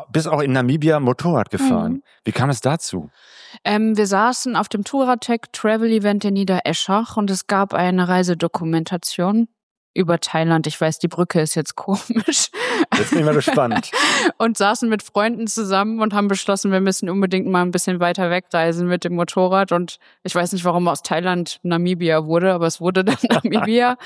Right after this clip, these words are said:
Speaker 2: Und wir haben uns, ähm, tatsächlich vor Ort Motorräder geliehen, zwölfhundertfünfzig auch,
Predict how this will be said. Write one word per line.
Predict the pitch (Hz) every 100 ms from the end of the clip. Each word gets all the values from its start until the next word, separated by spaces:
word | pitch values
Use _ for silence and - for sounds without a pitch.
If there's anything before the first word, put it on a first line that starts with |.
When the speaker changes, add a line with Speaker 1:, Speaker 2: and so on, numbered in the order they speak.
| - - - -
Speaker 2:
Und | 202
wir | 190
haben | 202
uns, | 185 - -
ähm, | 190 185 180
tatsächlich | 185 185 196 202
vor | -
Ort | 190
Motorräder | 202 190 202 190 185 180
geliehen, | 180 185 226 240 233
zwölfhundertfünfzig | - 196 196 185 180 220 233 - - 233 -
auch, | 220 220